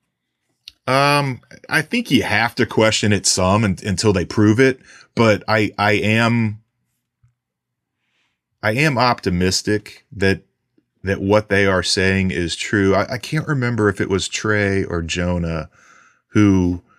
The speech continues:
I mean, uh, the, the big thing last week was all those, and Xavier Su'a-Filo talked too, or Xavier,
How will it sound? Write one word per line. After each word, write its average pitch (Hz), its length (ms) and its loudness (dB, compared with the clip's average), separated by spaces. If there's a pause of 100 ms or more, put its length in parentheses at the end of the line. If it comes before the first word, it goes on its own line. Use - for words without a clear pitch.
(500)
I - 60 -6
mean, 101 180 -2
uh, 107 160 -2
the, 104 180 0
the 101 100 2
big 135 260 2
thing 120 220 0
last 95 320 2
week 95 160 2
was 90 140 -2
all 98 180 4
those, 95 240 0
and 95 120 -4
Xavier 95 260 0
Su'a-Filo 92 460 -2
talked 85 300 -4
too, 92 280 0 (140)
or 87 180 -8 (220)
Xavier, 85 460 0